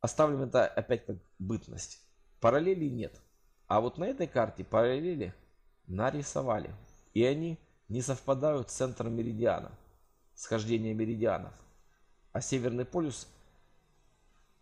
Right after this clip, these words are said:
якобы вынесен сюда, вот центр окружности. Хотя мы с вами видим, что Большая Медведица, вот она,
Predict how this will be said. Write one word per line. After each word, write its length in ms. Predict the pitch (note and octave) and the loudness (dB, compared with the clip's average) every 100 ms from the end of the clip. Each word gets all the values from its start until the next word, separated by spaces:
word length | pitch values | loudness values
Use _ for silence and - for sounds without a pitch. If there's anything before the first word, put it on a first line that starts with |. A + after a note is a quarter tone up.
| _ | _
якобы 420 | A2 C3+ B2+ A2+ | 2 4 2 -2
вынесен 420 | A2+ A2+ G#2+ A#2 | -2 -4 -6 -8
сюда, 320 | G#2 A2+ F#2+ - | -8 -6 -4 -6
вот 160 | G2 | -8
центр 320 | - G2 - F#2+ | -6 -6 -4 -4
окружности. 640 | G2 G2+ G2+ - - - _ _ _ _ _ _ - | -4 -8 -8 -12 -14 -18 _ _ _ _ _ _ -6
Хотя 380 | - A#2 D3 | -2 4 4
мы 100 | B2+ | 4
с 120 | A#2 - | -2 -2
вами 260 | A#2+ A2 | -2 -2
видим, 400 | A2+ F3 F3+ E3 - _ _ - | -2 -2 -2 -4 -8 _ _ -16
что 460 | - - B2 G2+ - - - - | -14 -2 -2 -2 -8 -20 -10 0
Большая 420 | B2+ B2+ C3 A#2 | 2 2 0 0
Медведица, 560 | A#2+ F3+ E3+ C3 - | -2 0 0 0 -4
вот 240 | A#2+ A#2+ - | -2 -2 -4
она, 160 | D#2 | -10